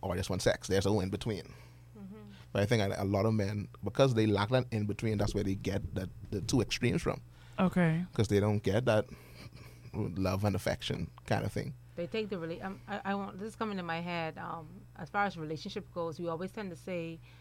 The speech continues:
Speaker 2: or think, I think, that women take it more serious than men.
Speaker 1: Yeah.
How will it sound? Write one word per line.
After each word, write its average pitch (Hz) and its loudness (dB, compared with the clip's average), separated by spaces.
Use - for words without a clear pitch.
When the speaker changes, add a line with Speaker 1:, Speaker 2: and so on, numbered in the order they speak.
Speaker 2:
or 180 2
think, 214 0
I 185 2
think, 185 -4
that 165 0
women 175 -2
take 214 0
it 180 -6
more 160 -4
serious 196 -2
than 170 -8
men. 156 -10
Speaker 1:
Yeah. 104 4